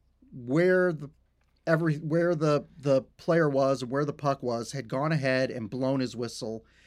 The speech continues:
And most fans online, U N O, Denver, other teams' fans, thought that they blew it a little bit too soon.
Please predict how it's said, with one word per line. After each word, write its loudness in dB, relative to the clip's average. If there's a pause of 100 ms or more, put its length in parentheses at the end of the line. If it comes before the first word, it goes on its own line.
(200)
And 0
most 2
fans 2
online, -2 (100)
U 2
N 4
O, 0 (680)
Denver, -4
other 0
teams' -6
fans, -6 (560)
thought 4
that -6
they 2
blew 0
it 2
a 2
little 0
bit -4
too -10
soon. -10